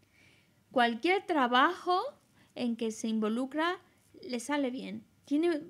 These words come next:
tiene mucho éxito, uy, tiene, le, tiene mucha suerte,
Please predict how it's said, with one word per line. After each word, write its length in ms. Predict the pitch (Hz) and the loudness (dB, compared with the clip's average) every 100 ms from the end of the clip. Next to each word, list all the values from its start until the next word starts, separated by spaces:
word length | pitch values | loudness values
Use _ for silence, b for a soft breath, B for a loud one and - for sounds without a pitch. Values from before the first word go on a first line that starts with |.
| - | -4
tiene 240 | 294 381 | 0 2
mucho 320 | 403 349 302 | 0 -2 0
éxito, 640 | 247 226 - 190 180 147 - | 0 -2 -6 -10 -10 -12 -12
uy, 200 | - 302 | -12 -12
tiene, 440 | - 269 277 285 277 b b b | -8 -4 -2 -2 -6 b b b
le, 220 | 233 233 202 | -6 -6 -4
tiene 300 | - 285 269 | 2 4 4
mucha 320 | 254 254 208 | 0 -2 -6
suerte, 840 | - 302 320 - 294 277 285 302 | 0 2 2 0 -2 0 0 -2